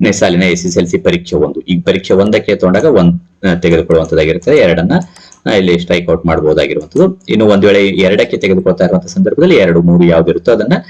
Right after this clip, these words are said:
ಟಿಕ್ ಮಾಡ್ಕೊಳ್ಬಹುದು. ಮೌಲ್ಯಮಾಪನ ಕಾರ್ಯಕ್ಕೆ ಸಹಾಯಕ ಬಾರ್ ಉಪಮುಖ್ಯ ಮೌಲ್ಯಮಾಪಕರಾಗಿ ಉಲ್ಲೇಖಿತ ಆದೇಶದ ಪ್ರಕಾರವಾಗಿ ನೇಮಕಾತಿ ಹೊಂದಿ ಬಿಡುಗಡೆ ಹೊಂದಿರುತ್ತೇನೆ. ಆದ್ದರಿಂದ ಎಸ್ ಎಸ್ ಎಲ್ ಸಿ ಮೌಲ್ಯಮಾಪನ ಕಾರ್ಯಕ್ಕೆ ದಿನಾಂಕ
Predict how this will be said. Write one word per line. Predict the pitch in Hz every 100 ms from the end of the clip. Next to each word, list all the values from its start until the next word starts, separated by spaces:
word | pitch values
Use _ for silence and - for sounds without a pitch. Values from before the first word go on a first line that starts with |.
| - -
ಟಿಕ್ | 117 -
ಮಾಡ್ಕೊಳ್ಬಹುದು. | 85 85 - 76 - _ -
ಮೌಲ್ಯಮಾಪನ | 113 147 123 - 104
ಕಾರ್ಯಕ್ಕೆ | 98 92 92 139
ಸಹಾಯಕ | - 87 87 85 113
ಬಾರ್ | - 92 92
ಉಪಮುಖ್ಯ | 87 101 98 - 107
ಮೌಲ್ಯಮಾಪಕರಾಗಿ | 92 90 - - 90 90
ಉಲ್ಲೇಖಿತ | 135 85 85 90 87
ಆದೇಶದ | 85 107 - -
ಪ್ರಕಾರವಾಗಿ | 95 87 90 87 87
ನೇಮಕಾತಿ | 85 85 87 92 95
ಹೊಂದಿ | 85 87 180 190 - - -
ಬಿಡುಗಡೆ | 110 113 98
ಹೊಂದಿರುತ್ತೇನೆ. | 95 110 110 - 78 - _
ಆದ್ದರಿಂದ | 101 104 101 98
ಎಸ್ | 90 85 -
ಎಸ್ | -
ಎಲ್ | 117
ಸಿ | -
ಮೌಲ್ಯಮಾಪನ | 113 98 98 92 95
ಕಾರ್ಯಕ್ಕೆ | 90 87 87 85 120
ದಿನಾಂಕ | 90 90 90 87